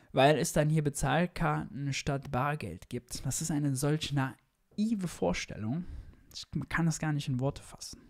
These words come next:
ne? Und wenn man dann nochmal das einfach zusammenfasst, ja, was passiert gerade? Also wir hatten zwei Landtagswahlen, A F D mit Rekordergebnis, wir haben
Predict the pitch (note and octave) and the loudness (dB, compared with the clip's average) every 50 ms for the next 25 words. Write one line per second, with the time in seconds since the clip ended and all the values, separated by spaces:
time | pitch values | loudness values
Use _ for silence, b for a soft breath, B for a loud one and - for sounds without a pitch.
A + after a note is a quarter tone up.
0 | - _ - - B2 - - E3 - - _ B B B B B B B B B | -20 _ -8 -6 -6 -4 -6 -8 -10 -12 _ B B B B B B B B B
1 | B B B B B B B B _ _ _ _ _ _ - - - - - B3 | B B B B B B B B _ _ _ _ _ _ -20 -20 -2 6 10 10
2 | C4+ A3+ A3 F#3+ G3+ G3 G3+ F#3 F3 F3+ A3 A3 G3 F#3 D#3+ D3+ D3 C#3+ C#3 - | 10 12 10 10 10 10 10 10 10 10 10 10 12 12 12 10 10 8 4 4
3 | C#3+ E3 - E3 - - C#3+ C3+ D#3+ F3 G#3 F#3 C#3 - - A2+ G#2 - - D3 | 2 2 2 0 0 2 2 6 8 8 8 8 6 4 0 -4 -4 -2 0 2
4 | C#3+ C#3 D3+ F3+ - - - - E3+ D#3 - - G#3+ F#3+ D#3+ D#3+ - - A#2+ G#2+ | 4 6 6 6 4 4 4 4 4 4 4 4 6 6 4 4 2 -2 0 0
5 | G#2+ A#2 A2+ A2 A2 B2+ C#3+ C#3+ D3 C#3+ C#3 C3+ D3+ F3 - G3+ F3 E3 - - | 0 0 -2 -2 0 2 4 4 4 6 6 6 4 4 4 2 2 2 2 4
6 | D3+ B2+ B2 C3 D3 F3+ F3 - G3+ G3 - - G#3 G3+ G#3 G#3 G#3+ G#3+ G#3+ - | 4 6 6 8 6 6 6 4 2 4 6 6 6 6 6 4 2 0 -2 -2
7 | - D#3+ D#3 D#3 D3+ D3+ - F3 E3+ E3 E3 D#3 C#3+ C3+ - - F3 F#3+ G3+ G3+ | 2 4 6 6 6 6 6 6 6 6 6 2 0 0 2 4 4 4 4 2
8 | F#3+ F#3+ G3+ G3+ G#3 - G#3 G#2 G#2+ - - - D#3+ C3+ C#3 D3 D3+ D3+ D#3 D3+ | 0 0 0 0 -2 -2 -4 -4 -4 -6 -4 -2 0 2 4 6 4 6 4 4
9 | C#3+ C#3+ | 0 0